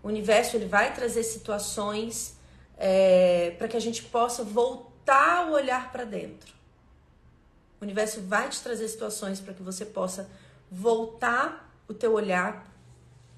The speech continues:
pro que realmente importa. E você importa. Você importa.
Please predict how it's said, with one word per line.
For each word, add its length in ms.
pro 120
que 120
realmente 480
importa. 540
E 40
você 400
importa. 520
Você 720
importa. 640